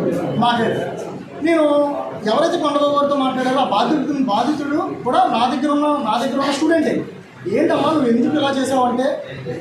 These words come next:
"సార్, మీకు నేను నిజాలు చెప్పేస్తాను సార్, ఇది మీ మీద కావాలని చే-, కావాలని చెప్పే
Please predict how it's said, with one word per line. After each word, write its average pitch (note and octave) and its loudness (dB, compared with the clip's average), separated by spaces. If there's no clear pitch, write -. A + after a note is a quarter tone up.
"సార్, A3+ 2
మీకు B3+ 4
నేను A#3+ 2
నిజాలు A#3 0
చెప్పేస్తాను A#3 2
సార్, B3 0
ఇది A#3+ 0
మీ A#3+ 2
మీద B3 2
కావాలని C4 2
చే-, B3 0
కావాలని C4 2
చెప్పే C4 2